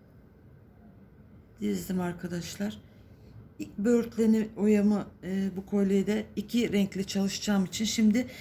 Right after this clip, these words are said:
yirmi dört adet de lila renk, e, alacağım. Bir, iki, üç, dört, beş, altı, yedi, sekiz, dokuz, on, on bir,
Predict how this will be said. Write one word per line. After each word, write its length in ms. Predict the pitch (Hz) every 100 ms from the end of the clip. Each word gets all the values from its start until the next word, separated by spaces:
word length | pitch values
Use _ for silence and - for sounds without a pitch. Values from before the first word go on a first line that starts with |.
| - -
yirmi 260 | 240 226
dört 260 | 226 226 208
adet 400 | 190 208 202 -
de 160 | 226 214
lila 260 | 214 208
renk, 260 | 190 175 - -
e, 200 | 185 170
alacağım. 580 | - 175 175 196 208 196
Bir, 340 | 175 208 226 - - - - - - - - -
iki, 480 | 214 - 202 208 208 - - -
üç, 480 | 220 220 220 - - -
dört, 480 | 208 208 214 - - - - - - -
beş, 540 | 208 214 208 - - - - - - -
altı, 680 | 202 208 196 - 202 202 214 - - 196
yedi, 520 | 190 202 202 202 202 196 - - - - -
sekiz, 1000 | - - - 214 - 208 214 214 - - - - - - - - - - -
dokuz, 840 | 202 220 - 208 214 196 - - - - -
on, 380 | 208 214 220 202 - - -
on 300 | 220 214 202
bir, 280 | 220 214